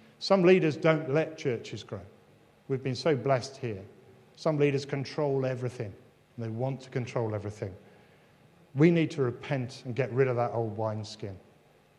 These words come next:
You know, Chris has been talking about the connect groups and going sort of far and wide, you know. And that is the time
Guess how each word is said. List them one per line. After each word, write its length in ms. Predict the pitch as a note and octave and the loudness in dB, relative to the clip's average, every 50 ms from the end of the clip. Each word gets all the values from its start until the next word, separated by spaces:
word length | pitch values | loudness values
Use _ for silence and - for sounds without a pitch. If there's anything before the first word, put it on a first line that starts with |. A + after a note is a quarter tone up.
| _ _ _ _ _ _ _ _ - C#3 | _ _ _ _ _ _ _ _ -6 -2
You 60 | C3 | 0
know, 100 | C3 B2+ | 0 0
Chris 240 | - - E3+ D#3+ - | 2 2 0 0 0
has 100 | D3 B2+ | -6 -4
been 240 | - D#3 C3+ B2 | 0 0 0 0
talking 240 | A#2+ - D3 C#3+ - | 0 -2 -2 0 0
about 200 | C3+ A#2+ C3+ A2 | 0 0 0 -2
the 60 | A#2 | -4
connect 360 | A2 - D3 D3+ E3 D#3 - - | -6 -4 -2 0 0 -2 -2 0
groups 280 | F3 E3+ D3+ D#3 - | 2 2 2 2 -4
and 80 | B2 A#2 | -6 -2
going 220 | B2 B2+ B2 A#2+ | 0 0 0 -2
sort 160 | A#2 - B2 | -2 -4 -6
of 80 | A#2 A2 | -8 -6
far 300 | - - D#3+ C#3 C#3+ C#3 | -4 -4 -2 -2 -2 -2
and 100 | B2+ A#2+ | -2 -2
wide, 460 | A#2 B2+ C3 B2+ B2 A2+ G#2+ G#2 G#2 | 0 0 0 0 0 -2 -4 -6 -8
you 80 | G#2+ G#2 | -8 -8
know. 200 | A2+ B2+ D#3 F#3+ G3+ - - - - _ _ _ _ _ _ _ _ _ _ _ _ _ _ _ - | -6 -6 -6 -8 -10 -14 -20 -20 -20 _ _ _ _ _ _ _ _ _ _ _ _ _ _ _ -8
And 160 | B2 A2+ A2 | -6 -2 0
that 240 | D3 D#3 D#3 - C3 | 0 0 0 0 -4
is 140 | C3 A2 | -6 -6
the 100 | - B2+ | -4 -8
time 480 | A#2+ - - C3 A#2+ A#2 A2+ G#2+ G#2 G2+ | -8 -4 -4 -4 -2 -2 -4 -4 -6 -10